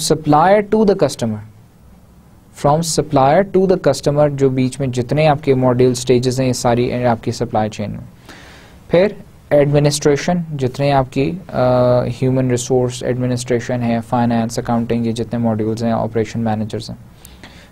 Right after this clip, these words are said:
फिर आपकी production, production को भी integrate कर देती है। आपके पास real time information है कि कितने units आज में produce हुए,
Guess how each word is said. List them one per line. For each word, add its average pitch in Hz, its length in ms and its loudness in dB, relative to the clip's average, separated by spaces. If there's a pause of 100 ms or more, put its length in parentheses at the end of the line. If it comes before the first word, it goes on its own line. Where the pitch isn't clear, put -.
(100)
फिर 151 240 6
आपकी 147 280 2
production, 135 520 0 (600)
production 139 540 2
को 165 160 2
भी 165 260 2
integrate 156 560 2
कर 123 160 -2
देती 110 320 -2
है। 113 80 -4 (640)
आपके 151 340 2
पास 156 240 2
real 185 580 4
time 170 380 0
information 156 640 0
है 147 220 0
कि 147 120 0
कितने 151 680 0
units 139 440 2
आज 135 360 2
में 135 160 0
produce 127 480 2
हुए, 123 180 2